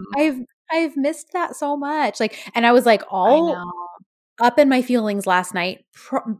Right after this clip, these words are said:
Speaker 1: most of it's probably because I'm on my period, which I acknowledged, but,
Speaker 2: <laughs>
Speaker 1: like, 'cause I was just
Speaker 2: <laughs>
Speaker 1: like, I, like,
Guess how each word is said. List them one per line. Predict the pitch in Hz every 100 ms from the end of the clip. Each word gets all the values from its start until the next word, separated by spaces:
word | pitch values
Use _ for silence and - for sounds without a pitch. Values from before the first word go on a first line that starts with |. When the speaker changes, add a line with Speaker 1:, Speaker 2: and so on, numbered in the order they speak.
| -
Speaker 1:
most | 262 349 349
of | 269
it's | 262
probably | - 190 185
because | 175 170 180
I'm | 165
on | 156
my | 151 156
period, | - 147 147 165 180
which | 180
I | 185
acknowledged, | 175 - 147 147 156 - 226
but, | 233 -
Speaker 2:
<laughs> | 254 - - 640 - - - _ _ _
Speaker 1:
like, | 262 254 240 - - - - 302 _ 285
'cause | 359
I | 339 370
was | 359 277
just | 339 -
Speaker 2:
<laughs> | 285
Speaker 1:
like, | 254 240 - - _ _ _ -
I, | 262 269
like, | 262 247